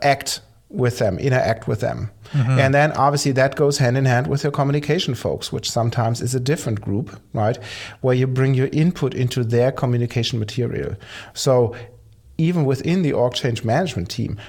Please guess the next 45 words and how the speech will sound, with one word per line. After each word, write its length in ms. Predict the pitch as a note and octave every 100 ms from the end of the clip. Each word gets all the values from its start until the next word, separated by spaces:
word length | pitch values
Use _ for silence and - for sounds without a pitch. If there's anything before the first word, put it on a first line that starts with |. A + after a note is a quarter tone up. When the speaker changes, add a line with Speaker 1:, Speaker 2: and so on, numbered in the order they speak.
| - -
Speaker 1:
don't 300 | A#2+ B2 E3+
have 300 | D3+ D3 D3
separate 480 | - C#3 C#3 C3+ A2+
work 240 | G#2+ C#3
streams. 280 | - - A2
They're 200 | B2+ A#2+
all 340 | - A2+ A#2+ C#3
tied 400 | - A#2+ G#2+ G#2+
together. 440 | - - - - - _ _ _ _ _ C#3+
Speaker 2:
Absolutely. 600 | B2 - A#2+ B2 A2 F#3
And 300 | G3 G3 F3+ - - -
one 200 | - D#3
of 40 | D3
those 140 | C3+
work 180 | C#3+ G3
streams 320 | - B2+ A#2
is 140 | C3+ A#2
going 220 | C3+ B2+
to 40 |
be 320 | G#2+ B2 A#2+ A2 - -
the 80 | -
people 180 | C#3 C3
actually 280 | B2 - A#2
developing 440 | A2+ A#2 A2+ A2+
material. 340 | G#2 B2 A2
So 140 | A2+ B2+
that, 140 | A#2+
that's 180 | C3 B2
the 100 | C3+
third 320 | - C3 B2
piece 220 | - A2+
besides 380 | - B2+ A#2 G#2+
curriculum 440 | - C#3+ C3+ C3 A#2
and, 300 | A2+ A#2 B2
and 340 | A2+ G#2+ G#2+ - - -
enablement 360 | B2 A#2+ A#2 A2
strategy 400 | - A2 G#2 G#2+
and 120 | G#2
plan 220 | C3 A#2+
is 140 | A2 B2
actually 300 | A#2+ - C#3+
making 440 | C3+ C#3 D3+ D3
the 60 | D#3+
material. 480 | F3 C#3+ A2+ A#2
So 240 | C3+ A#2